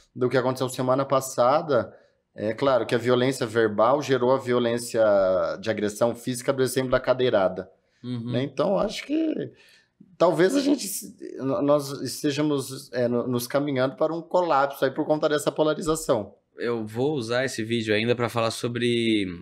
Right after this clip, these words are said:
Speaker 2: aquela causa de diminuição de pena, que acho que tá no cinquenta e nove do Código Penal,
Speaker 1: Sim.
Speaker 2: que fala quando a vítima, de alguma forma,
Speaker 1: Sim,
Speaker 2: injustamente
Speaker 1: da dosimetria
Speaker 2: provocou
Speaker 1: da pena,
Speaker 2: o
Speaker 1: isso,
Speaker 2: agressor.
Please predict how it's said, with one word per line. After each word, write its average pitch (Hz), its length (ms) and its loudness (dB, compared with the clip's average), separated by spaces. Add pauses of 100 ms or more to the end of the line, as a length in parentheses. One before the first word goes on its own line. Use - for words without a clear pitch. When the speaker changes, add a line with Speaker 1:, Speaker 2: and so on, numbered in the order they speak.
(720)
Speaker 2:
aquela 110 260 -2
causa 175 280 -2
de 156 40 -2
diminuição 139 320 0
de 110 80 2
pena, 107 460 2
que - 100 -8
acho - 80 -6
que - 80 -12
tá 104 80 -4
no 101 60 -6
cinquenta 107 320 -4
e 104 40 -2
nove 98 180 -4
do 98 40 -12
Código 98 220 -6
Penal, 104 420 2
Speaker 1:
Sim. 95 60 -4
Speaker 2:
que - 80 -14
fala 110 180 -2
quando 120 220 -2
a 113 40 -2
vítima, 123 460 -2
de 117 100 -4
alguma 131 280 -2
forma, 131 220 -8
Speaker 1:
Sim, 127 260 2
Speaker 2:
injustamente 131 400 -4
Speaker 1:
da 127 80 0
dosimetria 135 360 0 (220)
Speaker 2:
provocou - 20 -2
Speaker 1:
da 131 120 0
pena, 127 360 0
Speaker 2:
o 120 40 2
Speaker 1:
isso, 120 100 2
Speaker 2:
agressor. 123 560 0